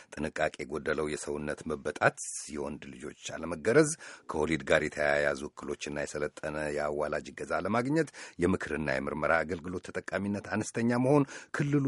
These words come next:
ያሉበት የጎረቤት ሀገሮች የስደተኞችና የተፈናቃዮች እንቅስቃሴዎች ሊጠቀሱ የሚችሉ ናቸው። አቶ አለሙ አኖ በብሔራዊው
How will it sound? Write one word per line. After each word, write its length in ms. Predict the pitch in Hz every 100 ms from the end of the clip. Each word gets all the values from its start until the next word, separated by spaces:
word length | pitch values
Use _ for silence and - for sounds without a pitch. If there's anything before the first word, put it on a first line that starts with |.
| 135
ያሉበት 640 | 101 101 104 101 - 113 -
የጎረቤት 480 | 101 92 101 98 -
ሀገሮች 360 | 90 90 90 -
የስደተኞችና 680 | - 80 - 78 73 - 76
የተፈናቃዮች 680 | 71 - 71 - 69 73
እንቅስቃሴዎች 640 | 78 - - - 80 95 - - -
ሊጠቀሱ 420 | 165 - - 78
የሚችሉ 360 | 85 78 - 104
ናቸው። 300 | 92 87 - 64 - - - -
አቶ 160 | 147 196
አለሙ 300 | 185 180 165
አኖ 200 | 131 117 98
በብሔራዊው 380 | 139 98 101 95